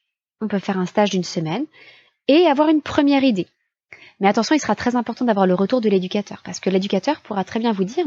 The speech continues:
voilà, là, on a un enfant qui ne répète pas, mais il y a des solutions pour l'aider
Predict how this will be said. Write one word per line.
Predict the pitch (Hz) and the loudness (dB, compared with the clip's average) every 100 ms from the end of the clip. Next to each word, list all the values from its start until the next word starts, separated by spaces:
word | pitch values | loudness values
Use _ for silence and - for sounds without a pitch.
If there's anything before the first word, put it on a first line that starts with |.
| 226 | -4
voilà, | 190 196 160 - - - - _ _ | -2 -2 -2 -6 -20 -20 -20 _ _
là, | 208 190 254 349 - | -2 2 4 2 0
on | 208 | -4
a | 196 | -10
un | 190 | -8
enfant | 269 | -10
qui | - | -4
ne | 208 | -2
répète | 202 220 220 - | 0 0 -2 -4
pas, | 185 - _ _ _ | -8 -8 _ _ _
mais | 190 202 285 440 _ _ _ _ _ _ _ _ _ _ _ _ | 0 2 2 0 _ _ _ _ _ _ _ _ _ _ _ _
il | 185 170 | -6 0
y | 220 | 2
a | 330 262 _ - | 0 -2 _ -12
des | 185 | -8
solutions | - 165 160 - _ | -6 -8 -8 -12 _
pour | - 185 | -8 -2
l'aider | 175 185 175 349 269 | 0 0 2 0 0